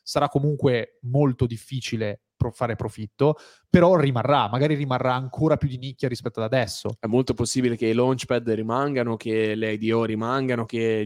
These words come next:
Speaker 2: gli airdrop di progetti nu-,
Speaker 1: Sì,
Speaker 2: i
Speaker 1: ma
Speaker 2: progetti nuovi
Speaker 1: anche se non
Speaker 2: continuano a
Speaker 1: rimanesse
Speaker 2: nascere.
Speaker 1: quello, cioè, magari, eh, arriveremo a un punto in cui, come su Wall Street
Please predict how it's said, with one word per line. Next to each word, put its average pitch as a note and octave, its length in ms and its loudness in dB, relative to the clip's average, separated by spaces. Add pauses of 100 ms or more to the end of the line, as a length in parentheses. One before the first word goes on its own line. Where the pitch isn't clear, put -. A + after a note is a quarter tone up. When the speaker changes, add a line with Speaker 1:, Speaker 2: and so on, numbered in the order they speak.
Speaker 2:
gli A2 120 0
airdrop A2 420 0
di A2+ 80 -6
progetti A2 440 -8
nu-, A2+ 60 -2
Speaker 1:
Sì, A3+ 200 4
Speaker 2:
i F#3+ 40 6
Speaker 1:
ma C3+ 120 6
Speaker 2:
progetti C#3+ 340 2
nuovi C3+ 300 4
Speaker 1:
anche E3+ 260 2
se - 120 2
non C3+ 100 4
Speaker 2:
continuano - 20 6
a A#2 100 4
Speaker 1:
rimanesse C3+ 240 2
Speaker 2:
nascere. D#3+ 200 2
Speaker 1:
quello, D3 240 2
cioè, D3 140 -2
magari, E3+ 420 0
eh, C3+ 320 2 (280)
arriveremo C#3+ 640 0
a C3+ 60 0
un C#3+ 80 -6
punto D3 320 -6
in D3 80 -6
cui, C#3+ 400 2 (340)
come D#3 300 0
su - 100 -2
Wall D3 200 4
Street C#3+ 680 0